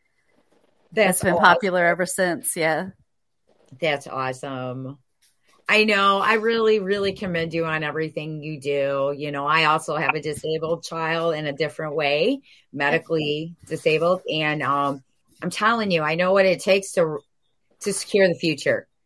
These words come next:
Speaker 2: First
Speaker 1: And
Speaker 2: and foremost.
Speaker 1: the,
Speaker 2: Yep.
Speaker 1: yeah, run the everyday. So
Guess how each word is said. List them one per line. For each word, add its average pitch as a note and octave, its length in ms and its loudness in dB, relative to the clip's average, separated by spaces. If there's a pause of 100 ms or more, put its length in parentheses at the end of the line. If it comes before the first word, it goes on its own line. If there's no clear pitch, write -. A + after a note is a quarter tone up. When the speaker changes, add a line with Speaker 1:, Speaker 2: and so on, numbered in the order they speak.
(100)
Speaker 2:
First A3 300 2
Speaker 1:
And D4+ 80 2
Speaker 2:
and C4+ 100 0
foremost. A3+ 560 4 (180)
Speaker 1:
the, E3 60 0
Speaker 2:
Yep. D#3+ 280 4 (140)
Speaker 1:
yeah, E3 240 2
run E3+ 240 4
the F3 160 4
everyday. D#3+ 580 2
So D3+ 580 0